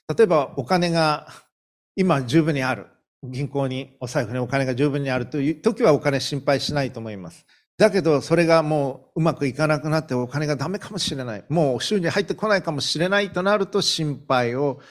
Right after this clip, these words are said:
します。どうなるかわからないから。自分でコントロールできないから。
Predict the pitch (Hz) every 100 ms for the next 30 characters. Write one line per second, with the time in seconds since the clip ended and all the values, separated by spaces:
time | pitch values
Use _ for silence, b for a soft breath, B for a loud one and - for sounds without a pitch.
0 | B B - 110 92 - - _ _ _
1 | _ _ - 165 160 135 117 113 113 120
2 | 110 92 85 78 - _ _ _ _ _
3 | _ _ _ _ _ _ - 151 147 127
4 | 143 135 131 117 113 113 123 92 - 71
5 | 65